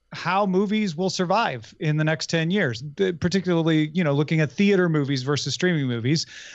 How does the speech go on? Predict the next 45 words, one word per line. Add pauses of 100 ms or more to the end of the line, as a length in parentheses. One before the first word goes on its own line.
(120)
Uh, (200)
it's
a,
it's
a
long
and
interesting
talk,
lots
of
different (160)
perspectives
in
there, (320)
but,
uh,
I
pulled
a
few
of
these
principles
out
for
us
to
kick
around
today. (240)
Some
movies,
comedies, (120)
are (260)
kind
of (300)
being
thought
of
as
just
good
for
streaming,